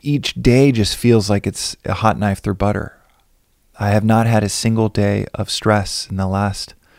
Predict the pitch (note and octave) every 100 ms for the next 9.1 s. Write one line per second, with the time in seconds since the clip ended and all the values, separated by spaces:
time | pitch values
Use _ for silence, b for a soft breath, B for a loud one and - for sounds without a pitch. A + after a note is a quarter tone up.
0 | b b b b b b - A#2 - -
1 | G#2 G#2 F#2+ G#2 G#2+ F#2+ - - - A2
2 | G2+ F#2+ - A2 G#2+ G2+ F#2+ b b b
3 | A2 G#2+ - - G#2 G#2 A2 G#2 G#2 G2
4 | F#2+ - G2 G2 G#2 - F#2 F#2 E2 -
5 | F#2 - G2 F2 - - b b b b
6 | b b b b b b _ _ G#2 G2
7 | - C#3+ C#3+ C3 G#2+ G#2 G#2+ G#2+ G#2+ G2
8 | G2 G2+ A2+ A2 G#2 G2 - F#2 F#2+ F2+